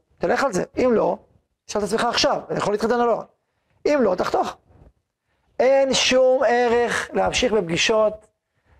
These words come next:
על איזה סיכויון קטן שחבל על הזמן שלך ושל הפח הנפש המשותף שלכם והאנרגיה והכסף, וכסף של האוטובוס והכסף של הקיבוץ. <laughs> חבל, חבל על הזמן, לא חבל על האנרגיות, פשוט חבל.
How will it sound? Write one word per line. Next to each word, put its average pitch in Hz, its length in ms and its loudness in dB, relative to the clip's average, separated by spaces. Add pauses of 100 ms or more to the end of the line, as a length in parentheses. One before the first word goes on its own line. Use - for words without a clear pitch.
(140)
על 214 180 0
איזה 247 200 0
סיכויון 254 600 0
קטן 247 580 0 (500)
שחבל 214 800 0
על 214 100 0
הזמן 196 420 2
שלך 190 300 0 (180)
ושל 175 300 0
הפח 180 360 -2
הנפש 185 280 -4
המשותף 170 260 -6
שלכם 175 340 -2
והאנרגיה 185 420 0
והכסף, 233 480 -2
וכסף 202 220 -4
של 208 60 0
האוטובוס 269 460 0
והכסף 202 300 -2
של 185 160 0
הקיבוץ. 180 760 -2
<laughs> - 0 - (1500)
חבל, 226 240 0
חבל 269 180 0
על 277 100 0
הזמן, 262 220 0 (120)
לא 214 60 -4
חבל 214 220 -2
על 214 60 2
האנרגיות, 208 380 -2
פשוט 240 240 -2
חבל. 247 240 0